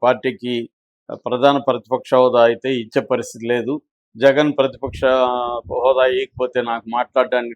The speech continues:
టైం ఉండదు అని జగన్ పోవట్లేదు. కాబట్టి అతనికి ఉన్న ఆల్టర్నేటివ్ ఏంటంటే, ఆ, జనంలోకి వెళ్ళాలి. జగన్ బలం, బలాల్లో ఒకటి ఏంటంటే నిరంతరం జనంలో ఉండడం. కాబట్టి ఇప్పుడు కూడా పాదయాత్రకు వెళ్తే, ఆ, నిరంతరం జనంలో ఉండొచ్చు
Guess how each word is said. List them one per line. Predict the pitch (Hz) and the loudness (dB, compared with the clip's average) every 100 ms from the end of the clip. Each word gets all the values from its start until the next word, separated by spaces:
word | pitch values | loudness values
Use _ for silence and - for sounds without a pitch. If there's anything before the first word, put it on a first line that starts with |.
| - | -4
టైం | 117 117 | -2 -2
ఉండదు | 117 110 117 | -6 -4 -4
అని | 117 117 - _ _ _ _ | -6 -10 -16 _ _ _ _
జగన్ | 120 120 123 - | -2 0 -2 0
పోవట్లేదు. | 117 117 110 110 113 | 0 0 -4 -4 0
కాబట్టి | 117 113 - 160 - | 0 -2 -4 -8 -4
అతనికి | 120 131 127 127 | -4 -2 -4 -4
ఉన్న | 139 151 | 0 2
ఆల్టర్నేటివ్ | 139 143 131 135 123 123 | 2 0 -2 -6 -4 -4
ఏంటంటే, | 123 120 110 160 165 - 151 - - - | -4 -6 -8 -8 -8 -12 -20 -20 -16 -8
ఆ, | 131 120 110 107 110 _ 131 | -2 -2 -2 -6 -14 _ -2
జనంలోకి | 135 147 135 131 | 0 2 0 0
వెళ్ళాలి. | 113 107 95 _ _ _ _ _ - 110 | -2 -2 -6 _ _ _ _ _ -16 -2
జగన్ | 127 131 147 131 | 0 2 0 2
బలం, | 110 127 | 2 2
బలాల్లో | 151 147 139 120 123 143 147 143 | 0 -4 -2 2 6 6 6 2
ఒకటి | 135 131 131 | 2 -4 -6
ఏంటంటే | 135 131 123 | -6 -8 -6
నిరంతరం | 170 143 135 151 143 143 127 | -2 0 0 -2 -4 -6 -4
జనంలో | 120 127 120 | -2 -2 -4
ఉండడం. | 107 101 95 101 _ | -6 -8 -18 -20 _
కాబట్టి | 127 127 135 | 0 0 -4
ఇప్పుడు | 127 147 147 | -6 0 2
కూడా | 143 | 4
పాదయాత్రకు | 139 123 131 135 131 123 107 | 4 4 6 6 4 -4 -6
వెళ్తే, | 117 - 156 175 _ _ _ - - | -8 -4 -4 -4 _ _ _ -12 -4
ఆ, | 120 113 | 0 0
నిరంతరం | 117 123 135 127 131 113 | 0 0 0 -2 -6 -2
జనంలో | 120 127 123 123 | -2 -2 0 -2
ఉండొచ్చు | 117 120 117 - 113 | 0 -4 -6 -8 -10